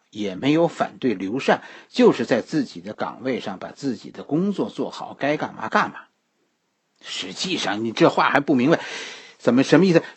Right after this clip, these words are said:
这就是说，蒋琬在诸葛亮死后倒向了刘禅，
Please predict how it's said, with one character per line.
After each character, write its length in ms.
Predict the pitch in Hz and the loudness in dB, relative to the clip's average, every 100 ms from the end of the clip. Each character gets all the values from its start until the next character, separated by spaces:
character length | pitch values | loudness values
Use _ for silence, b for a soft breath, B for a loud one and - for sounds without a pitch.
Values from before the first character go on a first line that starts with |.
| - | 4
这 260 | 320 254 | 12 12
就 200 | - 196 | 12 10
是 100 | 135 | 10
说， 180 | 123 202 | 8 6
蒋 500 | - 156 202 175 220 | 8 4 4 8 8
琬 240 | 180 107 101 | 8 4 8
在 200 | 170 139 | 8 8
诸 280 | 233 233 | 4 6
葛 80 | 226 | 8
亮 300 | 220 214 170 | 10 10 6
死 340 | - - 208 127 | -2 -6 -2 8
后 260 | 233 - B B B _ | 10 8 B B B _
倒 340 | - 110 90 104 | 10 12 10 6
向 280 | - 180 | 10 10
了 100 | 120 | 8
刘 280 | 110 117 156 | 4 4 4
禅， 340 | 220 226 143 | 8 8 8